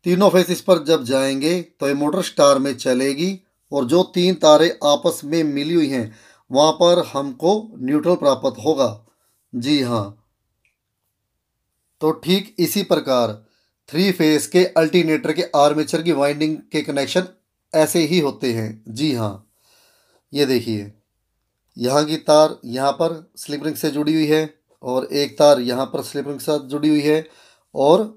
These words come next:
उसके बाद जो तीसरी तार है वो यहाँ पर जुड़ी हुई है। उसके बाद ये तीनों तारें लास्ट में यहाँ पर जहाँ पर जुड़ जाएंगी वो हमें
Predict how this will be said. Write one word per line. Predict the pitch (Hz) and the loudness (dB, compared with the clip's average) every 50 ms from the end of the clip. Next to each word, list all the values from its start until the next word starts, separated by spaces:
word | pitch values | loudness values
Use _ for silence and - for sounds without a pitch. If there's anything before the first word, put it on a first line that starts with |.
| - | -14
उसके | - 139 123 - - 147 | -12 -12 -8 -4 -4 0
बाद | 139 147 151 147 | 2 2 2 2
जो | 127 156 151 | 2 0 -4
तीसरी | 151 - 170 151 - 180 170 | -2 -4 -6 -6 -4 -4 -4
तार | 170 - 151 151 147 143 | 0 2 2 2 2 0
है | 139 143 147 147 | -2 -2 -2 -4
वो | 135 120 143 165 202 233 220 _ _ - | -4 -2 -2 -2 -2 -2 -6 _ _ -10
यहाँ | 131 127 131 135 143 | -6 -4 -2 -2 -2
पर | 123 156 151 | -2 -4 -4
जुड़ी | 131 120 123 117 117 113 | -4 -4 -4 -4 -2 -4
हुई | 113 113 110 107 | -4 -4 -4 -4
है। | 110 110 104 104 - _ _ _ _ _ _ _ _ _ _ _ _ - | -4 -6 -6 -8 -12 _ _ _ _ _ _ _ _ _ _ _ _ -4
उसके | 170 170 - - 202 190 | -4 -2 2 2 2 4
बाद | 175 175 175 185 190 190 190 185 - _ _ _ _ _ _ _ _ _ | 4 6 6 6 6 4 2 -4 -16 _ _ _ _ _ _ _ _ _
ये | 170 156 180 185 | -6 -2 -2 -2
तीनों | 185 - 185 180 175 175 185 175 180 | -2 -2 -6 -4 -2 -2 -2 -2 -2
तारें | - 160 156 156 156 160 151 127 107 110 - _ _ _ _ _ _ _ _ _ - | 2 4 4 6 4 4 0 -2 -6 -10 -16 _ _ _ _ _ _ _ _ _ -10
लास्ट | 123 127 143 151 170 175 175 - | -4 0 2 2 2 2 0 -2
में | 175 170 | -4 -2
यहाँ | 160 156 147 151 151 | -2 -2 -2 -4 -4
पर | - 160 143 | -4 -4 -2
जहाँ | 151 151 151 151 | -2 -2 -2 -2
पर | 156 156 | -2 -4
जुड़ | 147 117 139 165 170 160 | -6 -4 -4 -2 -2 -2
जाएंगी | 135 143 135 127 131 127 147 160 165 - _ _ _ - | -2 -2 -2 -2 -4 -6 -8 -10 -12 -14 _ _ _ -6
वो | 120 151 175 170 156 139 | -2 2 2 4 4 2
हमें | 135 139 139 147 156 185 196 | 2 0 2 2 0 0 -2